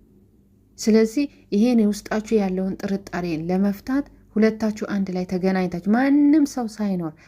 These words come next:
ከካሜራ ጀርባ ተነጋግራችሁ ችግራችሁን ፈታችሁ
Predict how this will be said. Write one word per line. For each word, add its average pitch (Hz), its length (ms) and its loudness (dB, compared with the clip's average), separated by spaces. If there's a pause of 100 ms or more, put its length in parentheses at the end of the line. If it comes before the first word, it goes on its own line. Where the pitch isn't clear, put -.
(100)
ከካሜራ 247 600 0 (120)
ጀርባ 185 320 -2 (560)
ተነጋግራችሁ 220 920 2
ችግራችሁን 214 680 0
ፈታችሁ 208 640 -4